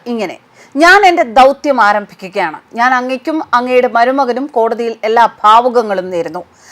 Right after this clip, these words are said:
അഡ്വക്കേറ്റ് കൃഷ്ണരാജിന്റെ "കോടതിയിൽ കാണാം" എന്ന പരാമർശം ഇപ്പോൾ സുകുമാരൻ നായരുടെ ഉള്ളിൽ ഇടുത്തിയാകും.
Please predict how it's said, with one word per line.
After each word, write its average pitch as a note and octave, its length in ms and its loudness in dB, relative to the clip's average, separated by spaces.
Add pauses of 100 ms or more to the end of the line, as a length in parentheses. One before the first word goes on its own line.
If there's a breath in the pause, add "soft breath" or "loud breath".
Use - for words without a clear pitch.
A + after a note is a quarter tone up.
അഡ്വക്കേറ്റ് F4 540 0
കൃഷ്ണരാജിന്റെ D#4+ 760 2
"കോടതിയിൽ F4 720 4
കാണാം" C4+ 320 4
എന്ന B3 240 -2
പരാമർശം A#3 680 0
ഇപ്പോൾ A#3+ 200 -2
സുകുമാരൻ D4 640 2
നായരുടെ C4 320 4
ഉള്ളിൽ A3+ 340 -2
ഇടുത്തിയാകും. A3+ 680 -8